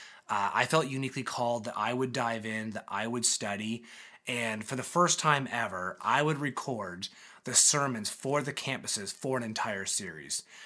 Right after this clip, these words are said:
Now, this may not work. Uh, I said to you before in a little teaser video, this is an experiment. We're gonna try something. I wanted to bring a word to you guys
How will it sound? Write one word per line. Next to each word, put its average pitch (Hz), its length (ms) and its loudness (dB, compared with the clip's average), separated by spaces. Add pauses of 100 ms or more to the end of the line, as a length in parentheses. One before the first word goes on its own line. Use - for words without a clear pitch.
(160)
Now, 113 280 0 (200)
this 156 220 4
may 160 140 8
not 117 240 0
work. 90 320 -6 (120)
Uh, 101 260 0
I 104 80 0
said 131 240 2
to - 120 0
you 131 40 -4
before 123 440 -2
in 117 80 -2
a 117 40 -4
little 113 160 -6
teaser 135 420 0
video, 131 480 0 (360)
this 156 200 6
is 175 120 4
an 202 60 6
experiment. 120 800 2
We're 117 140 -6
gonna 113 180 -4
try 120 380 2
something. 160 580 2 (400)
I 123 220 6
wanted 151 260 6
to 143 60 -4
bring 139 200 2
a 131 60 -2
word 120 520 -4
to 147 120 0
you 151 180 0
guys 95 460 -2